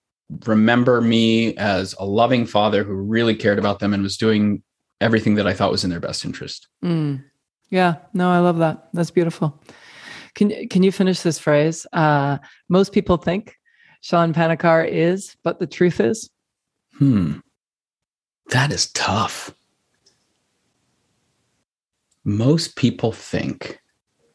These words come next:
Speaker 1: you know, it, off the top of my head,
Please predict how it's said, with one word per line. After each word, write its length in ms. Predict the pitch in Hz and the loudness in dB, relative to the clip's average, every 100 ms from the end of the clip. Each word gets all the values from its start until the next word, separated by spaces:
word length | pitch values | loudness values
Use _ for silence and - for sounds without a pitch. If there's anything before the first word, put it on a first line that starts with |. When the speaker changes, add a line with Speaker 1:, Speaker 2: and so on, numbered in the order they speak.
| _ _ _ _ _ _ _ _ - - - - | _ _ _ _ _ _ _ _ -20 -20 -8 2
Speaker 1:
you 80 | |
know, 180 | 139 127 | 4 4
it, 220 | 120 113 110 - _ _ | 0 -2 -4 -10 _ _
off 220 | 104 139 - | 0 0 0
the 60 | |
top 320 | - 151 156 | -2 0 -2
of 60 | 175 | 0
my 180 | 156 123 | 0 0
head, 380 | 104 87 87 | -2 -4 -6